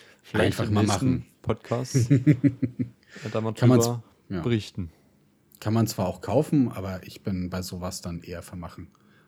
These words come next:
Speaker 2: Geht
Speaker 1: Ach
Speaker 2: auch
Speaker 1: so,
Speaker 2: schnell.
Speaker 1: du musst mal ein
Speaker 2: Ja,
Speaker 1: Rezept
Speaker 2: ja.
Speaker 1: schicken.
Speaker 2: Ja, ganz, ganz einfach.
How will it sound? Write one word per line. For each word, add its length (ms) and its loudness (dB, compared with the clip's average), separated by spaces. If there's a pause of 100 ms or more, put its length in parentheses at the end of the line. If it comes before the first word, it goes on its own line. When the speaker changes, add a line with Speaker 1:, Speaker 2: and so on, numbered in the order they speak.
(140)
Speaker 2:
Geht 120 0
Speaker 1:
Ach 60 -4
Speaker 2:
auch 20 -8
Speaker 1:
so, 160 4
Speaker 2:
schnell. 140 0 (380)
Speaker 1:
du 60 -4
musst 160 0
mal 100 0
ein 40 0
Speaker 2:
Ja, 60 0
Speaker 1:
Rezept 260 0
Speaker 2:
ja. 60 -14
Speaker 1:
schicken. 160 -18 (720)
Speaker 2:
Ja, 480 -2 (140)
ganz, 200 0
ganz 180 2
einfach. 420 -6